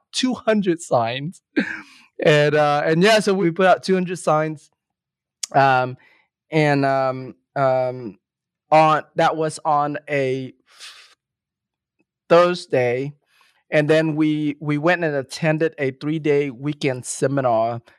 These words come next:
that, uh, Robert, Robert Allen's, uh, was putting on. And, uh, um, and then on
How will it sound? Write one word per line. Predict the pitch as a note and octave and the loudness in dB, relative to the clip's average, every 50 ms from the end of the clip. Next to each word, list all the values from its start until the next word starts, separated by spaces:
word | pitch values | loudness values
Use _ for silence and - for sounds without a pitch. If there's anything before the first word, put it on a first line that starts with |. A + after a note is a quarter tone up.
| _ _ - | _ _ -2
that, | C3+ C3 B2 A2+ - - - C3+ | 0 2 2 2 0 -4 -6 -4
uh, | A#2+ A#2 A2+ A#2 | -2 -2 -2 -2
Robert, | B2+ C3+ C3+ C3 C#3 B2 - _ _ - - C3+ | -2 -4 -2 -2 -2 -4 -6 _ _ -16 -10 -4
Robert | B2+ C3 C3 C3 C3 B2+ | 0 0 0 2 0 0
Allen's, | B2 B2 B2+ B2+ B2 B2 B2 A#2+ A2+ - - - | 0 0 -2 -4 -6 -8 -10 -14 -18 -18 -14 -8
uh, | A#2+ B2+ A#2+ A2+ | -4 -2 -2 -2
was | A2+ A#2 A#2+ A2 | -4 -4 -8 -10
putting | - - C#3+ B2+ B2+ B2 A#2+ | -10 -8 -6 -6 -6 -4 -2
on. | A#2+ A#2 A#2 A#2+ A#2 - _ _ _ _ _ _ _ _ _ _ _ _ - - _ - | -2 -2 -2 -6 -8 -14 _ _ _ _ _ _ _ _ _ _ _ _ -20 -16 _ -2
And, | A#2+ C3 C3 B2+ B2+ C3 C3 C3 B2+ B2+ B2 C3 _ _ _ _ _ _ _ _ _ - | 0 0 0 0 0 0 -2 -2 -4 -4 -8 -12 _ _ _ _ _ _ _ _ _ -2
uh, | C#3 C#3 C3+ B2+ - - _ | 2 4 4 4 2 -2 _
um, | - - C3+ C3+ B2+ B2+ B2+ B2+ A2+ - - | -4 0 0 2 2 0 -2 -4 -8 -10 -6
and | D3 C#3 | -4 -2
then | C#3 C#3 C#3 C3+ - | 0 0 -2 -2 -2
on | D3 D3 C#3+ C#3 | 0 0 0 0